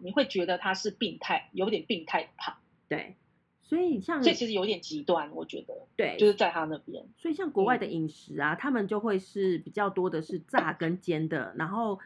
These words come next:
Speaker 2: 像他们在吃蔬菜水果这一方面，或者是，因为像我觉得台湾在吃蔬菜是算蛮多的，我以前觉得台湾还好，
Speaker 1: 对。
Speaker 2: 可是当我去了其他国家玩的时候，我才发现，哦，台湾在吃蔬菜这件事情其实是厉害的欸。那你觉得有吗？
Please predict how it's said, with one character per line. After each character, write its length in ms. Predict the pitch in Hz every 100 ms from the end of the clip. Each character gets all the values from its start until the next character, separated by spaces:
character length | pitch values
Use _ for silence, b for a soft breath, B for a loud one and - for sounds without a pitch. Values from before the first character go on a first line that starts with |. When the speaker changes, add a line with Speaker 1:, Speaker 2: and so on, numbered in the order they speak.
| B B B _
Speaker 2:
像 320 | - 285 240
他 200 | 247 233
们 180 | 214 185
在 120 | 208
吃 440 | 202 - 190 196
蔬 240 | 214 - 233
菜 220 | 233 247
水 240 | - 143
果 180 | 147 147
这 140 | - 165
一 80 |
方 180 | 156 156
面， 160 | 160 156
或 160 | 233
者 120 | 190 147
是， 320 | - 185 165 B B
因 100 | B
为 60 | 339
像 160 | 381 262
我 80 |
觉 100 | 160
得 60 | 180
台 200 | 180 165
湾 220 | 175 185
在 200 | 190 208
吃 260 | 185 - 185
蔬 260 | - 185
菜 220 | 185 214 160
是 80 |
算 180 | 180 190
蛮 160 | 151 131
多 200 | - 139
的， 200 | 139 110 B B
我 100 | 240
以 40 |
前 140 | 285 202
觉 80 | 180
得 80 | 175
台 140 | 165
湾 180 | 180 190
还 300 | 208 - 156
好， 260 | - 165 -
Speaker 1:
对。 80 | - -
Speaker 2:
可 100 | 208
是 40 |
当 180 | 214 294
我 100 | 226
去 200 | - 262
了 40 | 185
其 120 | 180
他 100 | 202
国 140 | -
家 120 | 175 180 165
玩 180 | 147
的 100 | 165
时 160 | 180 -
候， 60 | 185
我 80 |
才 100 | 165
发 200 | 160 180
现， 100 | 202
哦， 140 | 226 202 B B
台 140 | - 196
湾 160 | 220
在 80 | 247
吃 180 | - 233
蔬 220 | 220 226
菜 160 | 220 208
这 120 | 190
件 140 | 190
事 80 | 180
情 100 | 156
其 120 | 147
实 60 | 147
是 40 |
厉 160 | 160 156
害 200 | 180 -
的 100 | -
欸。 100 | 98 - _ _ _
那 120 | - 247
你 100 | 170
觉 180 | - 135
得 180 | -
有 80 | -
吗？ 120 | -